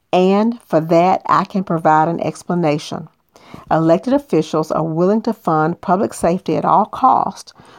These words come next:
when what is perceived as social services has been forced to accept a no to their funding request in many instances. In law,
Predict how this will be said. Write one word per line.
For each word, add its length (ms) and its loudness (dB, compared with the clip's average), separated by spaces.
when 320 0
what 240 2
is 200 -2
perceived 640 0
as 260 0
social 300 -2
services 640 -2
has 180 -4
been 200 -4
forced 400 0
to 100 -2
accept 400 -4
a 60 -2
no 400 2
to 100 -2
their 160 2
funding 500 -2
request 560 -4
in 220 -2
many 200 0
instances. 920 -6
In 300 4
law, 300 4